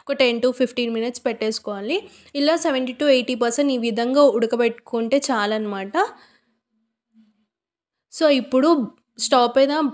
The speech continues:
బాండి పెట్టేసుకొని టూ టేబుల్ స్పూన్ నువ్వులు అయితే వేసుకున్నాము. నువ్వులు వేసుకొని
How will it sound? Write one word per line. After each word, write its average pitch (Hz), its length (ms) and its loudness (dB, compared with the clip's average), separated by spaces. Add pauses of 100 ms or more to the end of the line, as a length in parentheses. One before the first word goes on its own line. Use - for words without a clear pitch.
(180)
బాండి 226 380 2
పెట్టేసుకొని 226 640 -2 (100)
టూ 254 60 4 (120)
టేబుల్ 226 360 0
స్పూన్ 277 280 -2
నువ్వులు 226 320 -2
అయితే 226 240 -2
వేసుకున్నాము. 208 680 -6 (120)
నువ్వులు 240 340 -2
వేసుకొని 208 580 -6